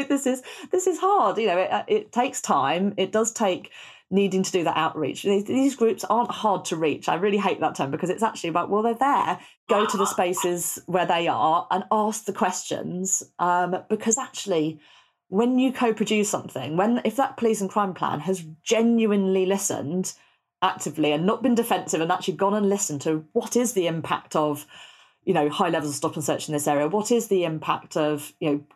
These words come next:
closing down of youth services in a certain area, what, what is the impact of these different things, then you're gonna make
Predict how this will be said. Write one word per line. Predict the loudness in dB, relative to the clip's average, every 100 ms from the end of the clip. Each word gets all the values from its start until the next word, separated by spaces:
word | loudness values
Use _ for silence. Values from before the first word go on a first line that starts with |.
| _
closing | -2 0 2
down | 0 0
of | 0
youth | -2 -4
services | -8 -8 -2 -2 0 -2 -2
in | -4
a |
certain | -2 -2 0
area, | 0 0
what, | -2 -4 -8
what | -2 0 0
is | -2 0
the | 0
impact | 0 -4 -6 -6
of | -4
these | -4
different | -4 -10 -2
things, | -2 -2 -6 -12 -20 -20 -20 _ _ 0
then | 2 4
you're | 4
gonna | 2 0
make | 2 0 0 -4 -6 -12